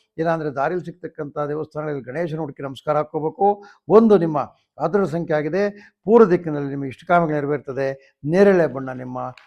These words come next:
ಅದೃಷ್ಟದ ಬಣ್ಣವಾಗಿರುತ್ತೆ ಆತ್ಮೀಯರೇ. ಅದೇ ರೀತಿಯಾಗಿ ಈ ದಿನ ಧನುರ್ರಾಶಿಯವರ ಗೋಚಾರ ಫಲ ಹೆಂಗಿರ್ತದಪ್ಪ ಅಂದ್ರೆ, ಬಹಳ ನೀರಸವಾದ ದಿನ, ಏನಿರಲ್ಲ, ಮೂಮೆಂಟ್ ಇರಲ್ಲ, ಸ್ಲೋ ಮೂಮೆಂಟ್ ಎಲ್ಲ, ಏನೋ ಒಂಥರ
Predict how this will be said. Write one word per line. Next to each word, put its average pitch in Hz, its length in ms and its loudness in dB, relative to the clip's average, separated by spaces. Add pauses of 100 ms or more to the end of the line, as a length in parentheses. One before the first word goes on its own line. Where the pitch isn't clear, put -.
(140)
ಅದೃಷ್ಟದ 160 480 0
ಬಣ್ಣವಾಗಿರುತ್ತೆ 143 1040 -4
ಆತ್ಮೀಯರೇ. 139 720 -6 (580)
ಅದೇ 127 180 -10
ರೀತಿಯಾಗಿ 147 500 0 (1400)
ಈ 170 180 2
ದಿನ 208 120 6 (680)
ಧನುರ್ರಾಶಿಯವರ 208 920 8
ಗೋಚಾರ 202 480 6
ಫಲ 185 260 6
ಹೆಂಗಿರ್ತದಪ್ಪ 165 640 0
ಅಂದ್ರೆ, 156 580 2 (380)
ಬಹಳ 175 180 -2
ನೀರಸವಾದ 190 1000 2
ದಿನ, 175 140 -2 (320)
ಏನಿರಲ್ಲ, 170 500 0
ಮೂಮೆಂಟ್ 160 440 -4
ಇರಲ್ಲ, 151 240 0
ಸ್ಲೋ 156 280 -4
ಮೂಮೆಂಟ್ 151 360 -4
ಎಲ್ಲ, 143 140 0 (800)
ಏನೋ 214 200 2
ಒಂಥರ 214 220 4